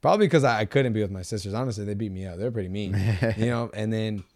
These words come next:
Speaker 1: it just, it just wasn't, you know? Like, my,
Speaker 2: Yeah.
Speaker 1: I remember my dad telling me, like, "You just, you know, you, you don't put hands on a woman. It's something you don't do."
Speaker 2: Of course.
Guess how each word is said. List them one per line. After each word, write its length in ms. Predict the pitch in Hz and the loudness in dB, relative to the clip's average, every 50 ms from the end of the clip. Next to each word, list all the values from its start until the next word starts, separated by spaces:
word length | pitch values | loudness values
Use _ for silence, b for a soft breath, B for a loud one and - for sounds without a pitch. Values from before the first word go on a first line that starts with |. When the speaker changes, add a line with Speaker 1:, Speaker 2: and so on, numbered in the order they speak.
| _ _ _ _ _ _ _ _ _ _ _ _ _ _ _ _ - | _ _ _ _ _ _ _ _ _ _ _ _ _ _ _ _ -4
Speaker 1:
it 120 | - 120 | -2 0
just, 360 | 101 113 120 117 107 - - - | 2 2 2 2 2 0 -4 -6
it 80 | 113 117 | -4 -2
just 240 | 107 113 104 90 85 | 0 0 -2 -2 -4
wasn't, 420 | 85 101 120 117 98 95 87 87 | -2 0 2 2 2 0 -4 -6
you 100 | 92 101 | -8 -6
know? 120 | 101 98 95 | -6 -6 -6
Like, 160 | 92 92 90 | -6 -6 -6
my, 80 | - 95 | -6 -6
Speaker 2:
Yeah. 80 | 92 92 92 | -6 -6 -8
Speaker 1:
I 20 | 98 | -8
remember 320 | 101 104 104 101 98 98 | -6 -6 -6 -6 -6 -8
my 140 | 90 95 92 | -8 -8 -8
dad 220 | 87 101 95 90 | -8 -8 -8 -8
telling 180 | - 107 95 95 | -10 -10 -10 -10
me, 80 | 92 90 | -10 -8
like, 140 | 87 90 | -8 -6
"You 140 | 90 98 98 | -6 -6 -6
just, 320 | 90 92 90 85 85 92 - _ _ | -6 -6 -8 -10 -12 -14 -18 _ _
you 200 | 98 104 104 101 | -8 -6 -6 -4
know, 140 | 95 90 87 | -6 -6 -8
you, 180 | 92 95 101 98 | -8 -8 -6 -4
you 140 | 104 113 113 | -2 -2 0
don't 200 | 113 107 104 98 | 0 -2 -2 -4
put 140 | 104 87 | -6 -8
hands 240 | 95 92 92 87 92 | -8 -8 -8 -8 -10
on 80 | 92 85 | -12 -12
a 40 | 85 | -10
woman. 260 | 87 90 85 85 85 87 | -10 -10 -10 -10 -12 -14
It's 140 | 90 - | -14 -14
something 260 | - - 107 95 92 90 | -12 -12 -10 -10 -8 -6
you 80 | 95 95 | -6 -6
don't 200 | 92 87 87 92 | -8 -6 -4 -2
do." 100 | 117 117 | 0 0
Speaker 2:
Of 120 | 101 - | -2 0
course. 340 | - 117 95 85 - - | 2 2 2 2 0 -4